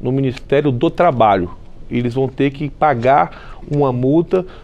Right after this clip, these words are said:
mas o que eles não podem fazer é penalizar os nossos colegas que estão sofrendo. A enfermagem hoje, Marcelo, tem o maior índice de adoecimento mental do Brasil, o maior índice de suicídio de todas as categorias, de todas as profissões. A enfermagem está doente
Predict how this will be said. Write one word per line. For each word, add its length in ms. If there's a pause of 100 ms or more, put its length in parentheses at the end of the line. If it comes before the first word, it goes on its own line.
(120)
mas 180
o 80
que 100
eles 120
não 100
podem 260
fazer 600
é 40
penalizar 520
os 120
nossos 280
colegas 480
que 80
estão 240
sofrendo. 680 (320)
A 100
enfermagem 540
hoje, 180
Marcelo, 400 (380)
tem 140
o 60
maior 340
índice 320
de 120
adoecimento 640
mental 460
do 140
Brasil, 640 (340)
o 40
maior 260
índice 200
de 140
suicídio 720 (100)
de 120
todas 440
as 120
categorias, 640
de 80
todas 260
as 140
profissões. 600 (140)
A 60
enfermagem 400
está 280
doente 460